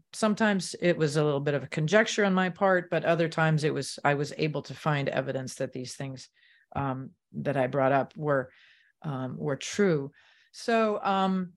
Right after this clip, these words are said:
like, uh, the, the process of writing this book was so much more enjoyable than the dissertation <laughs> process itself, um, because it was a revision, and, uh, it was something that I could go and make better.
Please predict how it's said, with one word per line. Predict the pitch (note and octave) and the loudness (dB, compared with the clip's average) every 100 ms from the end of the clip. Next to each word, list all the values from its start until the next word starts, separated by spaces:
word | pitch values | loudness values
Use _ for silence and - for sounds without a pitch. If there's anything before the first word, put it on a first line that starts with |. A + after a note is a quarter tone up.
| - | -6
like, | F3 G3+ G#3+ G#3 | 2 4 4 2
uh, | E3 F3+ E3 | 2 4 2
the, | E3+ G#3+ | 2 0
the | F#3+ | 0
process | A3 B3+ C#4+ C#4 C4 A#3 - | 0 2 2 2 0 0 -2
of | - F#3 E3+ | 0 0 2
writing | F3+ F#3 F#3 E3 | 2 4 2 0
this | D#3 - | -2 -4
book | C#3 D3 F3 A#3 - - | -2 2 4 2 -6 -10
was | F3 F3 E3+ E3+ D#3 - - - _ _ _ _ _ | -2 0 4 2 0 -6 -12 -16 _ _ _ _ _
so | - - A#3+ | -6 0 2
much | B3 A3 | 2 0
more | G3 F#3 | 0 2
enjoyable | E3+ E3 E3+ F3 F3 | 2 4 4 4 2
than | D#3+ D#3 | 2 0
the | D3+ | 2
dissertation | D#3+ D#3 D#3 D#3+ D3 - D3 | 0 -2 -2 -2 -2 -4 -6
<laughs> | - | 0
process | F#3 F3+ E3+ D#3+ | 2 4 2 -2
itself, | D3+ - C3+ D#3+ A3+ - - - - - - | -6 -4 -2 -2 -6 -16 -20 -20 -20 -8 0
um, | D#3+ D#3 D#3 D3+ D#3 D#3 _ _ _ _ _ _ _ _ _ F#3+ | 2 4 2 -2 -4 -8 _ _ _ _ _ _ _ _ _ -4
because | A3 A3 A3+ A3 | -2 4 4 4
it | A#3 | 0
was | G#3+ G#3+ | 2 0
a | G3+ | 0
revision, | G3+ F#3 B3 A#3 D#3+ C3+ - | 0 2 2 0 -4 -6 -2
and, | F3+ F3 F3 E3+ D#3+ E3 | 2 4 4 2 0 2
uh, | E3 D#3+ D#3+ | 4 4 2
it | F3+ F#3 | 2 2
was | F#3 F3+ | 2 2
something | - G3+ G3 F3+ | 0 2 2 2
that | E3 | 4
I | E3+ | 4
could | E3+ D#3+ | 2 -2
go | E3+ D#3+ D#3 | 2 4 4
and | D3 | 0
make | D3+ D3 | -2 -2
better. | - C3 - - | 0 0 -2 -10